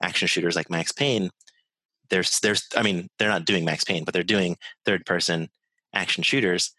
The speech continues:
but they're doing it because all these ports sort of failed and they didn't end up making them a lot of money.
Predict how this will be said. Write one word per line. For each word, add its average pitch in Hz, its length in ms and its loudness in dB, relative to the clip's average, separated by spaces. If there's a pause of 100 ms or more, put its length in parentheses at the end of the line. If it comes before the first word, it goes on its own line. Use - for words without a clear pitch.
(160)
but - 80 -2
they're 104 100 2
doing 120 380 2
it 101 180 2 (880)
because 104 320 0 (760)
all 107 200 4
these 110 200 2
ports - 580 0
sort - 200 2
of 90 60 0
failed 87 380 2
and 87 140 0
they 90 40 2
didn't 92 280 0
end 90 200 0
up 82 100 0
making 85 260 -2
them 82 100 -2
a 80 60 0
lot 82 120 0
of 82 80 -2
money. 82 280 -2